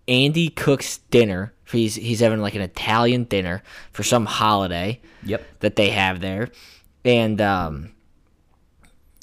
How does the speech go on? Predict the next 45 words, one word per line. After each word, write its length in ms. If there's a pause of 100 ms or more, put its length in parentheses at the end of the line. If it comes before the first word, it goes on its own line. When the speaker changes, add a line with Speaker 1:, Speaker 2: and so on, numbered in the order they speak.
(440)
Speaker 1:
Sierra 720
kinda 260
finds 360
out 200
that 100
Lindsay, 680
you 140
know, 180
she's 280
like, 160
"I'm 120
gonna 140
confront 480
Lindsay 360
at 140
dinner." 320 (140)
Speaker 2:
Not 240
finds 320
out. 180
That's 240
just 180
where 140
the 80
confrontation 760
goes 220
down. 440
Speaker 1:
Yeah, 280
yeah, 140
yeah. 140
But 160
she, 380
I, 140
she 180
found 200
out 80
something 240
right 160
before 340
that, 200
too. 220
Maya 280
came 240
in 60
the 100
room. 280